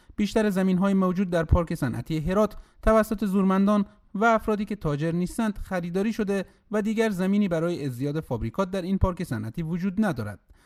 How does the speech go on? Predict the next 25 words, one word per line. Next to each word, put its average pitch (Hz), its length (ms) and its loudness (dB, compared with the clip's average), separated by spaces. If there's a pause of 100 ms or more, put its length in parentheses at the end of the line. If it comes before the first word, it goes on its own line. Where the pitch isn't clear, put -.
(160)
حمیدالله 131 460 -2
خادم، 190 380 0 (240)
رئیس 214 240 0
اتاق 196 320 -2
صنایع 190 380 -2
و 180 100 0
معادن 139 400 0
ولایت 113 320 -6
هرات، 202 420 -2 (260)
از 202 160 0
حکومت 220 400 2
افغانستان 208 540 0
می‌خواهد 208 500 0 (280)
تا 214 100 2
با 208 160 0
احداث 220 360 0
دومین 220 500 2
پارک 208 260 2
صنعتی 165 440 -2
در 156 160 0
ولایت 117 360 -4
هرات 202 400 -2 (320)
زمینهٔ 233 400 4
سرمایه 196 380 0
گذاری 196 500 0